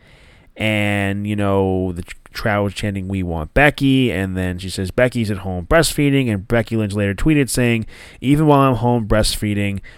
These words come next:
I'm still the most over woman in the entire company. I'm the o-, o-, most over person in the entire company. Yes, Becky Lynch, you are. Please come back very, very soon. We miss you."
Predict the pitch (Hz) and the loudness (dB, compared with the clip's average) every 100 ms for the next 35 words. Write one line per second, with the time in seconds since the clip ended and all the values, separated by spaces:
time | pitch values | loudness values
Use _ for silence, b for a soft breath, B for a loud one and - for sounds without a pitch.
0 | B - 117 117 - 120 113 113 110 - | B -4 -2 -2 2 2 2 2 0 -2
1 | 98 104 104 104 95 98 98 98 95 92 | -2 -2 0 -2 -2 -4 -4 -4 -4 -6
2 | 90 87 92 92 90 80 76 76 98 127 | -4 -4 -2 -2 -4 -6 -10 -6 -2 2
3 | 131 - 117 110 113 101 - 123 120 - | 2 0 -2 -2 -4 -4 0 0 2 2
4 | 117 - 95 92 90 - 101 95 - 85 | 2 -2 -6 -6 -2 0 0 -2 -4 -8
5 | 73 67 95 110 135 - 123 123 117 110 | -10 -10 -4 0 0 0 0 0 0 -2
6 | - 98 - 113 113 - 170 196 190 - | -6 -4 0 2 2 2 0 -2 -2 -2
7 | 139 113 110 - 90 92 92 92 90 76 | 0 0 0 -2 -8 -4 -2 -2 -4 -6
8 | 76 76 - 87 87 73 - 78 85 - | -8 -10 -8 -6 -6 -8 -12 -10 -8 -8